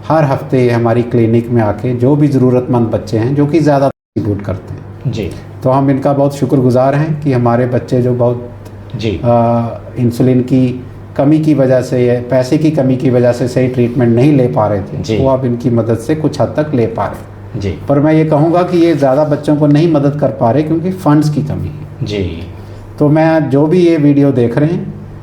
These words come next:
Speaker 1: उनको यही मैं रिक्वेस्ट करूँगा कि Association for Children with Type one Diabetes जो सोसाइटी है, ये इन्हीं बच्चों के पेरेंट्स ने खड़ी की है।
Speaker 2: जी।
Speaker 1: तो इनकी ज़रूर मदद करें, डोनेट करें जितना आप कर सकते हैं, ताकि ये गरीब बच्चों की मदद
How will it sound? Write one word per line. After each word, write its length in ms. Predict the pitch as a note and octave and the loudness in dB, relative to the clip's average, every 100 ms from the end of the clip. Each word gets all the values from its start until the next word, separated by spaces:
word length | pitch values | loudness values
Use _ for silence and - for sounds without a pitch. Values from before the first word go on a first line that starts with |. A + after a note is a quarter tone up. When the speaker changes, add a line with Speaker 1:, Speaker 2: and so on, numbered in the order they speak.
| - | 0
Speaker 1:
उनको 260 | C3 C3 C#3+ | 0 2 2
यही 220 | C3+ D3 | 4 4
मैं 160 | D3 | 2
रिक्वेस्ट 440 | C#3+ D3 F3 - - | 2 0 0 0 -2
करूँगा 380 | B2 A#2+ C3 D#3+ | 0 2 2 0
कि 240 | E3 D3 | 2 2
Association 640 | B2 - C#3+ D3 C3 - | 2 0 -2 0 0 0
for 260 | C3+ - C#3 | -2 0 -2
Children 400 | - C3 B2 B2+ | 0 0 2 2
with 240 | B2 B2+ - | 0 -2 0
Type 340 | A#2 A2+ - | 0 0 0
one 120 | A#2+ | 0
Diabetes 500 | A#2 G#2+ G2+ - A#2 | 2 0 -2 -4 -4
जो 180 | A2+ A2 | -2 -4
सोसाइटी 580 | A2 - - G#2+ G2+ A#2 | -6 -8 -6 -6 -2 0
है, 260 | C3 C#3 C#3 | 0 0 2
ये 140 | D#3 | 2
इन्हीं 360 | D3 D3 F3+ F#3 | 2 2 2 2
बच्चों 300 | D#3 - D#3 | 0 0 0
के 120 | E3 | 0
पेरेंट्स 460 | D#3 C3+ C#3 C3+ | 2 2 0 0
ने 100 | D3 | -2
खड़ी 220 | C#3+ B2+ A2 | 0 0 -2
की 220 | G#2 F#2+ | -4 -6
है। 160 | F#2+ - - | -6 -10 -8
Speaker 2:
जी। 340 | G2+ G#2+ F2+ - - - - - - - - | -4 -2 -4 -8 -16 -16 -16 -16 -16 -18 -2
Speaker 1:
तो 200 | C3 C3 C3+ | 0 0 0
इनकी 320 | C3 D3+ C#3 | 0 0 0
ज़रूर 300 | B2+ C#3 C#3+ | 2 2 2
मदद 320 | C#3+ D3 D3 | 2 0 0
करें, 480 | D3+ D#3+ F3+ - A#2+ | 0 0 -2 -4 -4
डोनेट 380 | B2 B2 C#3 C#3 | 0 2 0 0
करें 260 | C#3+ D3 C3 | 0 2 0
जितना 300 | B2 C#3 C3+ | 0 0 0
आप 160 | C3+ | -2
कर 100 | C#3+ | -4
सकते 340 | C3+ D3 - D3+ | -2 -4 -4 -4
हैं, 160 | D#3+ | -4
ताकि 320 | - B2+ - B2 | -2 -2 0 -2
ये 100 | A#2+ | 0
गरीब 340 | A#2 A2+ A#2 | 0 0 0
बच्चों 260 | - - A2 | -4 -2 -4
की 240 | B2 D3 | -2 -4
मदद 240 | A2+ G2+ | -4 -4